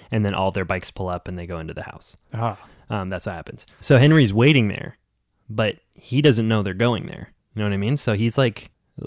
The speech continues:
Speaker 1: he has no clue that that's what they're doing. So he's like, s-
Speaker 2: Ah, interesting. Yeah, what, what brings Henry there?
Speaker 1: Pennywise.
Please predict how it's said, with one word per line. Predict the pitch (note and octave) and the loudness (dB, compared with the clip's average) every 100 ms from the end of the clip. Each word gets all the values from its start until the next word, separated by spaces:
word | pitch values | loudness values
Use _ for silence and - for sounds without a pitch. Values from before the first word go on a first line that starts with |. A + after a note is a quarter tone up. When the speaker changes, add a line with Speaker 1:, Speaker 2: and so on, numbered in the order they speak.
| - B2 | -8 -2
Speaker 1:
he | G#2+ | 4
has | A2+ F#2+ | 4 4
no | G#2 | 0
clue | F#2 C3 G2+ | 2 2 2
that | F#2 | -2
that's | F#2+ - | -4 -4
what | F#2 | -6
they're | F2+ | -2
doing. | A2+ G#2 | 0 0
So | A2 | 0
he's | G#2 A2 | 0 0
like, | A2+ G2+ E3+ | 0 -2 -4
s- | D3+ | -6
Speaker 2:
Ah, | B2 G#2+ | -6 -8
interesting. | A#2+ B2+ A2 C3+ | -6 -6 -4 0
Yeah, | B2+ | 2
what, | C3 D3 | 4 2
what | D3+ C3 | 2 2
brings | C3+ C3+ D3 | 2 2 2
Henry | - G#2+ G2+ | -2 -4 -6
there? | F#2 F#2+ | -8 -8
Speaker 1:
Pennywise. | - A2 F#2+ D#2+ - | -2 0 0 -4 -12